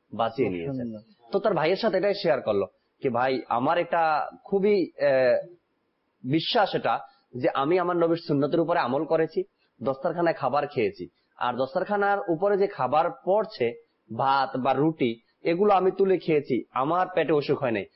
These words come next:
Speaker 1: আর আপনি যখন নিচের থেকে যে খাবারটা দস্তরখানা বিছান নাই আপনি,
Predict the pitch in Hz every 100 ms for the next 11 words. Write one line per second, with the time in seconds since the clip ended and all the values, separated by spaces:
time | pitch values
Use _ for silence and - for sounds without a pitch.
0 | _ - - - 131 190 185 202 208 214
1 | 202 - - 143 185 240 233 226 156 123
2 | 117 - _ _ - 123 156 160 156 175
3 | 185 156 156 190 180 190 175 165 139 156
4 | 190 180 185 170 156 170